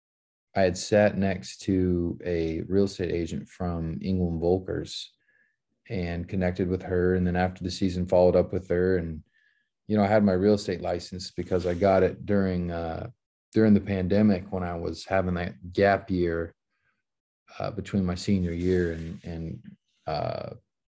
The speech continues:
having my pro day. So I had my real estate license, and, yeah, I kinda networked, and then ended up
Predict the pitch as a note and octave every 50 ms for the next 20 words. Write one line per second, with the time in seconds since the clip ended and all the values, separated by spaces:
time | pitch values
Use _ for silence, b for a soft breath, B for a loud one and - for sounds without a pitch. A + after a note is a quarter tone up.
0 | _ _ _ _ _ _ _ _ _ - - G2+ G2 F#2 F2+ F2 D#2+ E2 E2+ -
1 | - - F#2+ G2 G2 F2 E2 - - F#2+ F#2+ - _ b b b b b b b
2 | b b - G#2+ G#2 A#2+ B2+ B2 A#2 G2+ F#2+ G#2 A2+ A2+ G#2 - - F#2 F2 E2+
3 | F2 E2+ E2+ E2 - - F2 F2 F2 - - - D#2+ E2 F2 F2 E2+ E2+ E2+ E2+
4 | E2 E2 E2 F#2 F#2 - _ _ _ _ _ _ _ _ _ _ _ _ _ _
5 | _ _ - - _ _ - F#2 F2+ F2+ F2+ - F#2+ F2+ F2 E2+ F2+ F#2 F2+ F#2
6 | F#2+ G2 G2+ G2 - - F2+ F2 F2 F2 F2 F2 F2 E2+ E2+ E2+ E2 F2 - -
7 | _ _ _ _ _ _ _ _ _ _ _ _ _ _ _ _ _ _ _ _
8 | _ _ _ _ _ _ _ _ _ _ - G2+ G#2 G2+ F#2 G2 G2 G2 F#2 -
9 | -